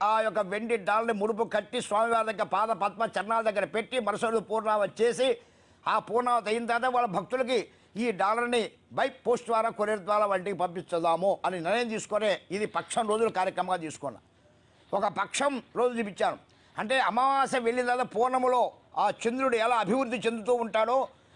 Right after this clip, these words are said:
ఈ యొక్క వెండి డాలర్ ధరించేటువంటి నా భక్తులు కూడా అలాంటి అభివృద్ధి చెందాలి అనే ఉద్దేశం చెప్పాను. అందుకే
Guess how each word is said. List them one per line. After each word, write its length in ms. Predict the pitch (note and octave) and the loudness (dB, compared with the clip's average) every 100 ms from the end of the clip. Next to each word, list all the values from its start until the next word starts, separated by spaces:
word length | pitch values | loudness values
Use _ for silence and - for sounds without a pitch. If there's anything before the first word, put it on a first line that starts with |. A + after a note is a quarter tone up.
| - | -8
ఈ 120 | F#3+ C4+ | -2 0
యొక్క 200 | B3+ A3 | 0 0
వెండి 340 | G3 A#3 C4+ | -2 -2 -2
డాలర్ 400 | F#3+ G3+ C4 C4 | -2 0 0 0
ధరించేటువంటి 680 | F#3 A#3 A3 A#3+ A3+ A#3 A3+ | -2 -4 -2 -2 0 -2 0
నా 140 | A3 | 0
భక్తులు 360 | E3+ F#3 A3+ A#3+ | -2 -4 -2 0
కూడా 280 | A3+ A3 G3 | 2 0 0
అలాంటి 580 | F3 A#3 A#3+ A3+ F#3 - - C#3 | 2 2 2 0 -2 -4 -6 -2
అభివృద్ధి 400 | F3+ B3+ A3+ G3 | 0 0 0 -4
చెందాలి 460 | G3 A#3 B3 A#3 E3 - | -4 2 2 2 -2 -2
అనే 180 | E3+ G#3 F#3 - | -2 0 -2 -4
ఉద్దేశం 420 | D3 E3+ G#3+ G#3 G3 | -10 -2 -2 -2 -6
చెప్పాను. 300 | D#3+ D3+ G#2 _ _ - - | -2 -2 -4 _ _ -12 -6
అందుకే 460 | A3+ B3+ C#4 G#3+ | -4 0 0 0